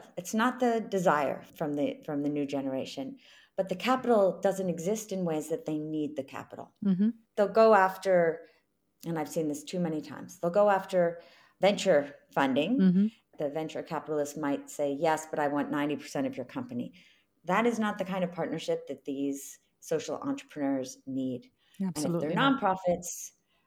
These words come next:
Speaker 1: um, a real discomfort with a revenue generating model.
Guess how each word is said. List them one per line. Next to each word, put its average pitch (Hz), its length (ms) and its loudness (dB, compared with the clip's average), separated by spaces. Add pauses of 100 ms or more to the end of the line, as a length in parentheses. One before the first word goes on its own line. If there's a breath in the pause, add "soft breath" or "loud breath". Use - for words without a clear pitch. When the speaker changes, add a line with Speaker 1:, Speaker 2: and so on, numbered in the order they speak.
(140)
Speaker 1:
um, 165 300 0
a 165 100 -2
real 165 240 8
discomfort 165 840 -2
with 147 160 0 (100)
a 147 60 -2
revenue 139 360 -2
generating 135 680 -2 (180)
model. 127 460 -6